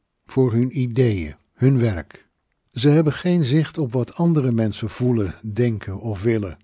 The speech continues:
Ze kunnen daar ook niets mee. Ze kunnen alleen iets met zichzelf en hun kunst.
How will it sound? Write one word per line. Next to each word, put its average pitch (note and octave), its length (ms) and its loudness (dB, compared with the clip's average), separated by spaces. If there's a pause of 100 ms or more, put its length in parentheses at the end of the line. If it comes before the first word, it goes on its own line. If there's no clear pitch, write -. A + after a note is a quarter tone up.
(440)
Ze C#3 140 -2
kunnen G3+ 260 6
daar D#3 120 4
ook A#2 200 0
niets G#2+ 260 -6
mee. G2 340 -6 (520)
Ze - 160 -4
kunnen D#3 260 2
alleen E3+ 480 2
iets D#3+ 160 -2
met C#3+ 180 -2
zichzelf D3+ 600 -2
en C#3 180 -2
hun B2 240 0
kunst. - 500 -4